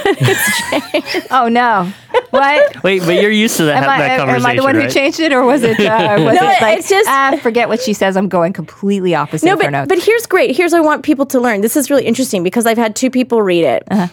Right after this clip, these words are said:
Speaker 1: and it's, it's interesting when you have people read your work, and you have professionals read your work, and you have friends or family or whatever read your work, and I find that a lot of time people have the same feedback.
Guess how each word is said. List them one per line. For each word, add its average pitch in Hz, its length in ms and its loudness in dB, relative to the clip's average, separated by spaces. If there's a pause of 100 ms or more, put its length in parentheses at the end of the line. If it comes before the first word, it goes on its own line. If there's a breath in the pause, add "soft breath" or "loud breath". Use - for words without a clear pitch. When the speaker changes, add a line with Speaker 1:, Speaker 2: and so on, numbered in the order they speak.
(160)
Speaker 1:
and 220 140 0
it's, 208 220 -4
it's - 160 -2
interesting 330 380 0
when 190 120 0
you 185 100 0
have 185 180 -2
people 185 240 -2
read 156 180 -4
your 180 120 -2
work, 202 520 -2
and 190 160 -2
you 185 100 -2
have 175 200 -4
professionals 202 500 -4
read 170 120 -2
your 170 100 -2
work, 160 180 -2
and 175 100 -4
you 170 60 -2
have 160 100 -8
friends 147 400 -6
or 160 60 -4
family 156 380 -6
or 143 60 -8
whatever 143 260 -6
read 160 140 -8
your 240 100 -4
work, 339 180 -2
and 214 160 -2 (300 loud breath)
I 349 120 -2
find 494 260 0
that 370 80 0
a 277 60 2
lot 220 200 0
of 220 80 -4
time 220 220 -2
people 220 280 -6
have 226 140 -2
the 208 100 0
same 190 240 -4
feedback. 175 580 -6